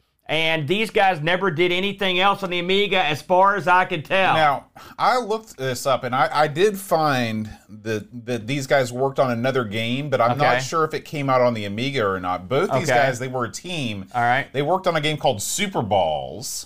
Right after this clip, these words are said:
Speaker 1: Super,
Speaker 2: Super
Speaker 1: was, was there a
Speaker 2: Balls.
Speaker 1: Z in there,
Speaker 2: <laughs>
Speaker 1: perchance?
Speaker 2: You aren't kidding, brother. With the Z.
Speaker 1: <laughs> I think we see a gimmick
Speaker 2: With
Speaker 1: here.
Speaker 2: the Z. And
Speaker 1: <laughs>
Speaker 2: this is a, it's a Marble Madness homage. So these
Speaker 1: Oh,
Speaker 2: guys were
Speaker 1: okay.
Speaker 2: good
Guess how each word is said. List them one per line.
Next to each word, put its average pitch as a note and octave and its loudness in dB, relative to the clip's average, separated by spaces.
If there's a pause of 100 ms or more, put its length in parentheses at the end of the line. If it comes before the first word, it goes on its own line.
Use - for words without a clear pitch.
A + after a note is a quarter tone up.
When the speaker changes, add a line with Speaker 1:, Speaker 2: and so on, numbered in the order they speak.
Speaker 1:
Super, F3+ -2 (220)
Speaker 2:
Super D3+ -2
Speaker 1:
was, C3+ -2
was G3 4
there G3+ 4
a F3 2
Speaker 2:
Balls. D3+ 0
Speaker 1:
Z G3 0
in A#3 0
there, A3+ 2
Speaker 2:
<laughs> - -
Speaker 1:
perchance? A3 2
Speaker 2:
You C#3 2
aren't D#3+ 4
kidding, F3+ -2
brother. A2+ 2 (320)
With F3+ 2
the A#3+ 0
Z. G3 0
Speaker 1:
<laughs> B2+ 2
I A3 2
think C#4 0
we B3 2
see A#3+ 0
a G3+ 2
gimmick F3+ 2
Speaker 2:
With D3 4
Speaker 1:
here. C3 0
Speaker 2:
the - 2
Z. C#3+ -2
And E3 2 (260)
Speaker 1:
<laughs> F3+ 2
Speaker 2:
this F3 -2
is D#3 -2
a, C#3+ 0
it's C#3+ -4
a D3 0
Marble C#3+ 0
Madness A#2 0
homage. F#2 -2
So - -8
these D3 2
Speaker 1:
Oh, D#4+ 6
Speaker 2:
guys D#3+ 4
were D4 -2
Speaker 1:
okay. D3+ 2
Speaker 2:
good - -6